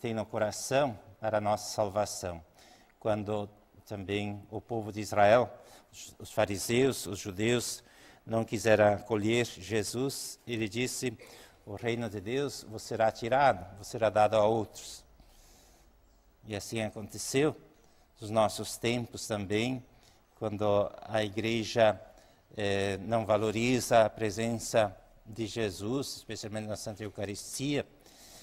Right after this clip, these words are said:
né, colocando-o de lado. Jesus escolhe alguém para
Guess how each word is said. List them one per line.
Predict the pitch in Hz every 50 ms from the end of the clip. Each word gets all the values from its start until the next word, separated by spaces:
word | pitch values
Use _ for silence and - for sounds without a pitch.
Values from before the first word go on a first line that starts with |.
| - _
né, | - 113 107
colocando-o | - - 110 107 104 101 - 113 107 110 101 107 104
de | 95 110 104
lado. | 98 98 101 107 113 123 123 120 101 - - - - _ _ _ - - - _ _ _ _ _ _ _ _ _ - -
Jesus | 107 107 92 - 110 101 90 - 107 110 113 -
escolhe | - 110 - - - 117 107 104 104 104
alguém | 101 98 95 110 117 123 120 113 110 - - - - - - - _ _ _ _ _ _
para | - 98 98 101 101 104 101 104 101 95 87